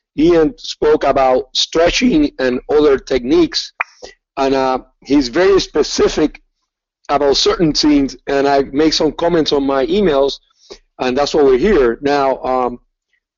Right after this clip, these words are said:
I wanna go really fast to what I believe, because I'm sure most of the listeners have seen your tapes. Uh, Ian says that stretching should be one-to-one sometimes,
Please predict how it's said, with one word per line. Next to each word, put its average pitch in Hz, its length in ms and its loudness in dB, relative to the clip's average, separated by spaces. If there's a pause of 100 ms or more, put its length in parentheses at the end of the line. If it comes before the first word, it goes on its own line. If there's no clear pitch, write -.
(160)
I 135 100 0
wanna 180 280 2
go 170 180 4
really 175 220 4
fast 170 460 0
to 302 80 0
what 151 180 2
I 156 100 4
believe, 320 640 2 (260)
because 147 220 -4
I'm 208 100 -10
sure 170 240 2
most 160 240 0
of 151 80 -2
the 139 240 2 (560)
listeners 147 480 0
have 131 240 -2 (160)
seen 147 260 0
your 127 120 0
tapes. 156 440 0 (360)
Uh, 135 300 -2 (100)
Ian 175 260 2
says 165 360 0
that 147 340 2 (360)
stretching 170 580 0
should 160 240 0
be 143 240 4
one-to-one 147 920 0
sometimes, 139 680 -2